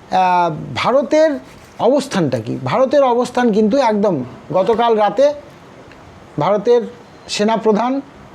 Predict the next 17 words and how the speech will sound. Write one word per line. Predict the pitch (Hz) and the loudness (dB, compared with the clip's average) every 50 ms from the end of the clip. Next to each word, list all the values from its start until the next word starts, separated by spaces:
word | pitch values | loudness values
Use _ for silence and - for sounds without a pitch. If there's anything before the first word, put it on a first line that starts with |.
| - - - 165 | -20 -12 -4 -4
বাংলাদেশের | 175 190 208 220 220 220 185 214 226 | -2 0 0 2 0 0 2 0 0
সেনাপ্রধানকে | - - 202 208 214 202 180 196 190 202 202 190 202 196 | 0 0 0 2 2 2 2 2 2 2 0 2 0 0
ফোন | - - - 190 190 170 | -2 0 -2 -2 -2 2
করে | 196 208 226 247 262 262 - - - - - - - - - - - - | 2 2 4 4 2 0 -2 -12 -20 -20 -20 -20 -20 -20 -20 -18 -6 -2
বিস্তারিত | 175 190 185 - 226 214 208 214 170 214 | -2 -2 -2 0 0 2 2 2 2 2
অনেক | 208 196 196 196 208 202 170 - - - - - | 2 2 2 0 0 -2 -2 -6 -12 -18 -10 -4
আলোচনা | 170 180 180 170 190 190 185 170 | 0 0 0 2 0 0 0 0
করেছেন। | - 170 170 196 190 202 254 269 277 277 262 - - - - - - - - - - - - - - - | 0 0 0 0 2 2 0 0 0 -2 -6 -10 -18 -20 -20 -20 -20 -20 -20 -20 -20 -20 -20 -20 -12 -8
ভারত | 117 131 175 208 240 240 233 - - - - - - - - - - - | -4 -2 0 0 0 0 -2 -4 -14 -18 -20 -20 -20 -20 -20 -20 -18 -6
অনেক | - 180 220 240 202 - | -2 0 0 0 0 0
কিছুই | 254 208 254 262 269 | -2 0 2 2 2
মেনে | 247 214 202 214 220 226 | 4 4 4 2 2 2
নিতে | 233 233 185 233 | 2 2 2 0
পারছে | 196 - 185 185 180 - - - 233 | 0 0 -2 -4 -4 -4 -2 -2 -2
না, | 233 240 233 | 0 0 -4
সেসব | - - 202 185 - 208 190 165 151 | -2 -2 -2 0 0 0 0 0 0
বলেছে, | 170 180 208 214 214 254 262 277 | 0 2 2 0 2 2 0 0